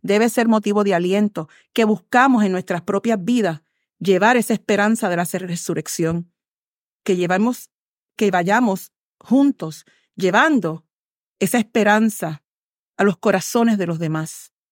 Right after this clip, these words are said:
Nuevamente te agradezco por haberte unido a mí en este triduo pascual, por haberme acompañado a reflexionar acerca de estos principios de nuestra fe.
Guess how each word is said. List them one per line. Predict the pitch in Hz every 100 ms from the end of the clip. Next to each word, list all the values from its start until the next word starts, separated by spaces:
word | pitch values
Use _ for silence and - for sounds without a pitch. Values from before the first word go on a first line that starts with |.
| _ _ _ _
Nuevamente | 175 180 220 220 233 220
te | 208
agradezco | 175 170 170 202 - 196
por | 180
haberte | 165 170 170 196
unido | 180 185
a | 170
mí | 180
en | 175
este | 170 170
triduo | 160 170 175
pascual, | 165 151 - 170 214 233 _ _ _ _ _ _
por | 196
haberme | 190 202 254
acompañado | 262 247 220 208 190 196 220 180 165 - _ _ _ -
a | 190
reflexionar | 180 190 175 - 175 180
acerca | 185 - 202 208 175 - _ _ _ _ _ _
de | - 180
estos | 175 -
principios | - 220 190 - 208 - 185
de | 175
nuestra | 170 165 165
fe. | - 165 160